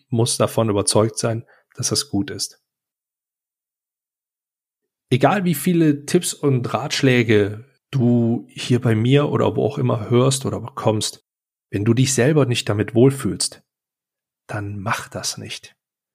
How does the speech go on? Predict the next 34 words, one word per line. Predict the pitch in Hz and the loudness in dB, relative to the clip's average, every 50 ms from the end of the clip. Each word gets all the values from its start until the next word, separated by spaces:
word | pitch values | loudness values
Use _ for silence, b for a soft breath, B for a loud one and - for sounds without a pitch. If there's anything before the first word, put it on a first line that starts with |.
| _ _ b b b b b b b b b b b | _ _ b b b b b b b b b b b
Es | 131 - - | -4 -2 2
gibt | - 180 - - - | 2 2 0 2 0
einen, | 196 185 185 180 165 - - | 2 2 2 2 -2 -4 -4
einen | 143 139 127 | -2 -2 0
gewissen | 127 117 139 160 160 - 196 165 | 2 2 2 0 0 0 -2 -2
Grad | 135 - 107 113 151 196 - | 0 -2 -4 -2 -4 -4 -6
zwischen | - - 147 135 - - 139 127 127 123 123 123 120 | -2 0 0 0 0 0 0 0 0 0 -4 -6 -2
so | 113 107 | -2 -2
ein | 101 | 0
bisschen | 101 120 - - 135 120 113 | 0 -2 2 2 0 0 0
diesem, | 113 104 110 107 104 104 101 104 107 | -4 -4 -2 -4 -4 -4 -6 -8 -8
diesem | 104 101 95 95 101 107 - _ - | -8 -8 -8 -8 -10 -14 -16 _ 0
Bullshit-Bingo-Wort, | 131 131 135 - 147 135 - - 139 135 139 135 131 127 123 117 117 113 120 113 117 120 127 123 - | 2 2 2 2 -2 -2 0 2 4 4 6 6 6 6 4 2 -2 0 2 2 2 2 0 0 -2
raus | 107 90 117 139 139 143 | -2 2 4 4 4 4
aus | 135 - - | 2 2 0
der | 117 - | -2 -4
Komfortzone, | - - 95 - - - 110 123 135 - - 151 151 151 156 151 151 156 156 156 156 156 - | -4 -8 -12 -12 -8 -4 -4 -4 -2 0 0 2 2 2 2 2 0 0 0 0 -2 -2 -4
ja, | 117 110 131 160 | -4 -4 -4 -4
weiterkommen | 165 139 135 127 107 104 107 - 95 113 135 135 147 143 143 - 139 147 156 156 | -4 -6 -8 -10 -12 -10 -8 -6 -2 -2 0 0 0 -2 -2 0 -2 -2 -2 -2
und | 147 139 | -6 -6
so | 135 139 | -4 -4
weiter. | 135 135 135 143 135 B B B B B | -4 -2 -4 -4 -8 B B B B B
Natürlich, | 120 120 - - 214 220 165 113 - - | -6 -6 0 2 4 4 4 2 2 2
das | 127 120 - | 0 0 2
soll | - 160 151 | 0 -2 -2
auch | 139 135 - _ | -4 -4 -6 _
gut | - 135 135 | -4 -4 -2
so | 135 120 | 0 0
sein. | 110 123 135 131 110 - B B B B B B | 2 2 2 2 2 -2 B B B B B B
Nur | - 120 131 165 180 170 185 202 185 _ _ _ _ _ _ _ _ _ _ - | -2 2 4 4 4 4 2 0 -2 _ _ _ _ _ _ _ _ _ _ -4
bis | 127 - - - - - | -2 -2 0 -4 -4 -6
zu | - - 120 | -8 -10 -8
einem | 107 110 110 104 107 104 | -6 -6 -6 -6 -8 -8
gewissen | - 104 104 104 - - 123 117 113 - _ | -6 -4 -4 -2 -2 -4 -4 -6 -8 -10 _